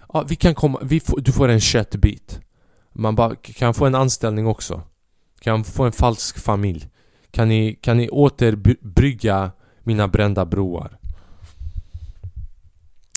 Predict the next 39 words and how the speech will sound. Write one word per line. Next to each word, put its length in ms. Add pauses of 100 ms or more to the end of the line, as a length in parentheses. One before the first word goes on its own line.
Så 160
se 160
till 220
att 100
likea, 580 (120)
eh, 240
dela 460
om 360
du 120
tror 240
att 60
någon 100
skulle 220
tycka 180
om 100
den 100
här 60
podden. 480 (1120)
Ha 80
en 80
bra 160
dag, 220
ha 200
en 80
bra 120
vecka, 280
fucking 320
gilla 180
podden, 360
likea 260
podden, 300
kommentera 480
podden, 540
jara, 280
jara, 220
jara. 400 (100)
Ha 140
det 60
bäst 400